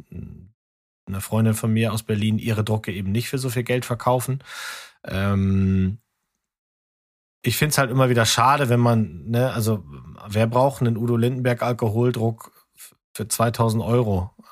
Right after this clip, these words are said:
Ja, also das,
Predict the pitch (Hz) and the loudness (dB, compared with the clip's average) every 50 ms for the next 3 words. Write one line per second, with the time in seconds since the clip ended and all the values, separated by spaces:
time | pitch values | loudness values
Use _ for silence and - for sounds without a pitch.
0 | - - _ _ _ 95 104 101 110 117 104 87 73 73 - _ _ _ _ _ | -20 -20 _ _ _ -4 -2 0 0 -2 -2 -4 -8 -16 -20 _ _ _ _ _
1 | _ _ _ _ _ _ _ _ _ _ _ _ _ _ _ _ - 104 95 101 | _ _ _ _ _ _ _ _ _ _ _ _ _ _ _ _ -4 -2 -2 0
2 | 95 95 - - | -2 -2 -4 -8